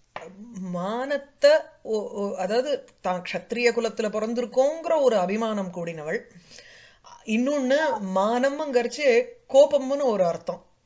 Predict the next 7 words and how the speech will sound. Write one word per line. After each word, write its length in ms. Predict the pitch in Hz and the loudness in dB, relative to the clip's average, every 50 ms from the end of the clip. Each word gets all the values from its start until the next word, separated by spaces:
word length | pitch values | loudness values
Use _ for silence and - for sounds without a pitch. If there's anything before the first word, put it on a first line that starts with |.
| _ _ - - - - - - _ - 175 | _ _ -20 -20 -20 -20 -20 -18 _ -4 0
மானம்ங்கிறதுக்கு 1080 | 185 214 240 262 262 277 277 277 277 254 226 214 - 233 202 277 269 226 214 247 269 | 2 2 4 4 4 2 2 2 0 0 0 0 -4 -4 -2 0 2 4 4 4 2
வெறும் 480 | 226 214 202 220 262 285 285 269 220 196 - | 2 2 0 2 2 2 2 0 0 0 0
செல்ஃப் 220 | 214 233 262 - - | -2 -2 0 -2 -4
எஸ்டீம்ங்கிறது 600 | 294 - - 294 277 269 277 269 247 240 202 208 | -6 -4 -4 -4 -4 -4 -2 0 0 0 0 -2
மாத்திரம் 300 | 202 196 196 214 214 208 | -4 -4 -2 -2 -2 -2
இல்ல, 300 | 185 170 165 156 147 - 190 190 180 180 | -2 -2 -4 -4 -6 -8 -10 -6 -2 0
மானங்கிறதுக்கு 880 | 185 190 202 220 233 233 247 262 277 285 285 254 233 214 254 240 320 | 0 0 0 0 0 0 0 0 -2 0 0 0 0 0 -4 -8 -10